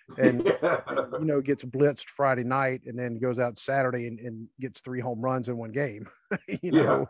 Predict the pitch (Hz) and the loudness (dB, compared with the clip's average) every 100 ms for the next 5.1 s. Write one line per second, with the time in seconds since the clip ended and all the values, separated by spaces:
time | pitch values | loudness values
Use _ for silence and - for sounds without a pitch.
0 | - 127 117 107 - _ _ _ - 170 | -2 0 0 0 -4 _ _ _ 2 6
1 | 160 151 - - - - - 147 156 151 | 6 4 -6 -12 -14 -18 -6 -2 4 4
2 | 135 185 190 147 139 151 135 - 151 127 | 4 0 0 0 0 -2 -6 -4 -4 -2
3 | 104 139 - 127 - 120 117 - _ - | -2 -4 -2 -4 0 0 0 -6 _ -20
4 | - _ _ _ _ _ _ _ - 196 | -20 _ _ _ _ _ _ _ 4 8
5 | 180 | 8